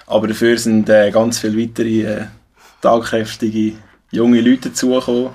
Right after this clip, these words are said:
Und mittlerweile sind wir fünfundzwanzig Leute im Verein, ähm, und organisieren jetzt, ja, mit, äh, voller Kraft, dass wir hoffen, dass dann am siebzehnten September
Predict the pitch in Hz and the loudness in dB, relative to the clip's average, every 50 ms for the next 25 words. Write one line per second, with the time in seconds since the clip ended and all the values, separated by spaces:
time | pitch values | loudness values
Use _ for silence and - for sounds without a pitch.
0 | - - - 101 107 110 113 110 - 107 107 110 110 107 - 104 104 104 104 104 | -14 -12 -6 -2 -2 -2 -2 -2 -4 -2 0 0 0 -2 -2 -4 -4 -4 -4 -6
1 | 101 - 120 110 110 101 - - 104 104 101 - - 104 104 107 110 - 120 113 | -6 -4 -4 -4 -4 -4 -4 -4 -4 -4 -6 -6 -6 -6 -6 -6 -6 -8 -8 -6
2 | - 113 110 107 107 107 110 113 110 - - - - - - - - - - - | -4 -4 -4 -4 -4 -4 -6 -6 -8 -14 -20 -20 -20 -20 -20 -20 -20 -20 -20 -20
3 | _ _ _ - - 98 95 98 98 98 98 98 95 - - 95 98 98 98 98 | _ _ _ -6 -2 -2 0 0 0 0 -2 -2 -4 -4 -6 -4 -4 -2 -2 -2
4 | 98 95 95 95 - - - - - - - _ _ _ _ - 107 110 110 110 | -2 -2 -4 -6 -8 -10 -8 -8 -10 -10 -16 _ _ _ _ -4 -2 0 0 0
5 | 107 101 101 107 110 113 117 123 117 110 113 113 110 110 - - 107 107 107 - | 0 0 0 0 2 2 4 4 2 2 0 0 -2 -2 -2 0 2 2 2 2
6 | - - - - - _ _ _ _ _ _ _ _ - - 110 110 110 - 110 | 2 -2 -8 -14 -20 _ _ _ _ _ _ _ _ -8 -6 -6 -6 -6 -2 0
7 | 107 107 104 - - 104 110 117 120 110 113 110 107 120 - - - - - - | 0 0 0 0 0 2 2 2 2 2 4 4 4 2 0 -4 -12 -16 -18 -20
8 | - - _ - 110 101 107 107 104 98 98 - 107 107 - - 113 110 - 104 | -20 -20 _ -12 -10 -6 -4 -4 -4 -2 -2 -2 -4 -4 -4 -6 -8 -6 -4 -6
9 | 104 - - - 110 104 104 104 107 104 95 - - 101 98 95 - - - 104 | -6 -6 -6 -4 -2 -2 -2 -2 -4 -6 -6 -6 -6 -6 -6 -8 -10 -10 -10 -10
10 | 98 - - 110 107 104 101 101 | -10 -8 -6 -4 -4 -4 -4 -6